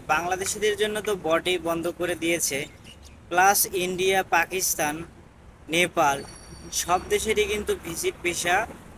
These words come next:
সংযুক্ত আরব আমিরাতের মাটিতে বন্ধ রয়েছে। দয়া করে আপনারা দালালের খপ্পরে পড়বেন না। দালালেরা আপনাদের মিষ্টি কথায়, আহ, মন ভোলাবে যে সংযুক্ত আরব আমিরাতের মাটিতে, আহ, ভিসা খোলা রয়েছে।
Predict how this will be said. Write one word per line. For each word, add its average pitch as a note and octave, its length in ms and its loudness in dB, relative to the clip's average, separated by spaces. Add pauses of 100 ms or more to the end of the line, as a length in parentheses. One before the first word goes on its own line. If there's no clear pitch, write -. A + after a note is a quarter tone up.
(220)
সংযুক্ত F3 520 -4
আরব D#3 340 2
আমিরাতের F3 480 -4
মাটিতে C#3+ 680 -4 (280)
বন্ধ D3+ 260 -2
রয়েছে। C3+ 420 -4 (840)
দয়া F#3+ 220 2
করে G#3 240 2
আপনারা G3 840 6
দালালের F3 500 2
খপ্পরে F3 440 -4
পড়বেন E3 340 -4
না। D#3+ 180 -4
দালালেরা D#3 600 0
আপনাদের D#3 460 -4
মিষ্টি D#3 460 -6
কথায়, D#3 460 -2 (540)
আহ, C#3 220 2
মন F3 280 -2
ভোলাবে E3+ 500 2
যে D3 180 -4
সংযুক্ত D3+ 440 -6
আরব D#3 280 2
আমিরাতের E3 420 -4
মাটিতে, D#3+ 640 -2 (500)
আহ, C#3+ 180 2 (100)
ভিসা D#3+ 260 -2 (120)
খোলা F3 200 4
রয়েছে। C#3+ 380 -2